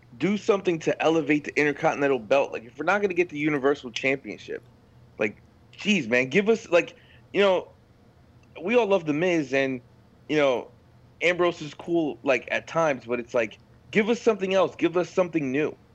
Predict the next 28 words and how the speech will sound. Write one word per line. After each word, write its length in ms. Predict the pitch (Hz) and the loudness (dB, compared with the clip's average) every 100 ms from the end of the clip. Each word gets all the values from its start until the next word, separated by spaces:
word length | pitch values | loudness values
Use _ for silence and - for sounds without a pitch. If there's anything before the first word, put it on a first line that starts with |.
| - - | -20 -8
I 60 | 175 | -2
really 280 | 190 202 165 | 0 0 2
hope 260 | 151 131 | 0 0
after 300 | 123 127 139 | 0 0 -2
this, 300 | 127 123 - - | -2 -4 -6 -6
the 100 | 120 | -6
Fatal 260 | 113 139 127 | -2 -2 -2
Five-Way 480 | - 127 120 127 127 | 0 0 2 -2 -2
thing, 280 | 139 139 - - - | -2 -4 -8 -20 -4
they 100 | 120 | 0
really 240 | 131 139 | 2 0
pay 220 | 135 139 127 | 0 0 0
more 200 | 120 113 | 0 0
attention 480 | 113 123 117 120 113 | 0 -2 -2 -8 -6
to 120 | 120 | 0
that 240 | 113 104 | 2 2
I 140 | 107 113 | 2 0
C 180 | - 113 | -4 -4
belt 300 | 117 117 87 | 0 0 -2
and 160 | 113 | -2
give 240 | 120 113 - - - | -2 -2 -6 -20 -10
either 220 | 120 117 - | -4 0 2
Ambrose 440 | 123 120 127 - | 2 2 0 -2
or 60 | 120 | -2
Miz 340 | 123 123 110 104 | 0 -2 -2 -4
a 80 | |
fresh 440 | 113 - 117 123 - | -4 -4 -2 -2 -4
competitor, 600 | 123 - 123 120 135 | -12 -2 -2 0 -2